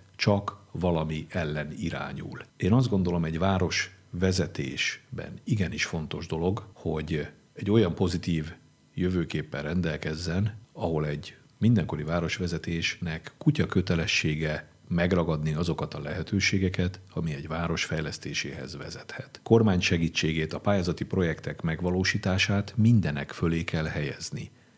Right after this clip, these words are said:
Ez nem lehet érzelmi kérdés, ez nem lehet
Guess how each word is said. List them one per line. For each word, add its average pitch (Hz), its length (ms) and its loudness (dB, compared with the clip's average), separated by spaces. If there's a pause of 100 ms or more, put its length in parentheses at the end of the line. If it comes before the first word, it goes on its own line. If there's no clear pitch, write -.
Ez 98 140 -2
nem 98 220 6
lehet 92 300 4
érzelmi 80 460 2
kérdés, 104 640 4 (420)
ez 92 180 2
nem 104 240 8
lehet 78 420 0